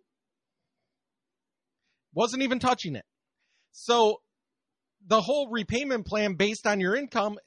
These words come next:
again, we're talking about there, there's multi parts to this. One part is, is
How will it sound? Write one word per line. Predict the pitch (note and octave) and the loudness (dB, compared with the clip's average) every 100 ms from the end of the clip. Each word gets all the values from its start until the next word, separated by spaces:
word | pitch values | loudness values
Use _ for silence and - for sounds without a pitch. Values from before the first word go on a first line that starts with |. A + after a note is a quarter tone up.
| E3+ _ | -20 _
again, | G#3+ G3 A3 C#4+ A#3 E3 - | -2 0 2 2 2 -4 -2
we're | F#3+ | -2
talking | G3+ A#3+ C4 C4 A#3+ | 0 0 -2 -2 0
about | F#3+ F3 F#3+ - _ _ _ _ _ _ _ _ _ _ _ _ _ C3 C3+ _ _ _ F#3 | 4 6 4 -2 _ _ _ _ _ _ _ _ _ _ _ _ _ _ -20 _ _ _ -14
there, | E3+ C#4 C4+ E3+ E3+ _ _ _ D#3+ | 0 0 0 -8 -20 _ _ _ _
there's | A3 B3+ F#3+ - _ _ | -2 -2 -8 -20 _ _
multi | E3+ C4 C#4 D#3+ | 0 0 0 -8
parts | F3+ A3+ G#3+ - | -2 -2 -2 -6
to | E3+ | -4
this. | B2 A2 - | -4 -6 -10
One | C#3 C4+ C4+ | -2 -2 0
part | G#3+ F#3 E3 | 0 2 2
is, | E3+ D3 | 0 0
is | D3 D#3 A3+ - | 0 0 -2 -10